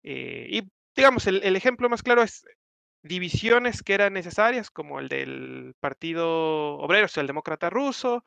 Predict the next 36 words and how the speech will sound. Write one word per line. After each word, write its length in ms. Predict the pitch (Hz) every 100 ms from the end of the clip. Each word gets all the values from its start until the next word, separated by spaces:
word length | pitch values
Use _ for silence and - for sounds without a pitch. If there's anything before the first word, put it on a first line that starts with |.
| - - - _
este, 200 | 135 139
entre 180 | 143 139
mencheviques, 520 | 143 - 185 202 165
bolcheviques, 540 | 147 180 - - -
etcétera, 380 | - - - -
¿no? 120 | 294
Y 120 | 247 240
otras, 280 | 240 240
¿no? 140 | 302 - _
Y 120 | 220 247
al 100 | 240
final 260 | 254 311
la 60 | 311
historia 440 | - 214 208 320 - _ _ _
va 100 | 233
colocando 500 | 240 247 226 226 226
en 60 | 220
su 160 | - 190
lugar 260 | 190 202
cada 220 | 202 190
una 100 | 190
de 60 | 185
estas 240 | - 180
divisiones. 540 | 156 131 - _ - - _ _ _ -
Eso 200 | 240 -
está 160 | 202
bien. 140 | 147 - _ - - - _
Y 160 | 175
eso 260 | 180 - 208 -
ha 140 | 185
pasado 480 | 233 - 294 294 285
y 80 | 233
seguramente 720 | - 160 160 196 190 196 202
sigue 240 | - 185
pasando 460 | 196 202 208 214 285
donde, 880 | 214 190 180 160 147 147 143 139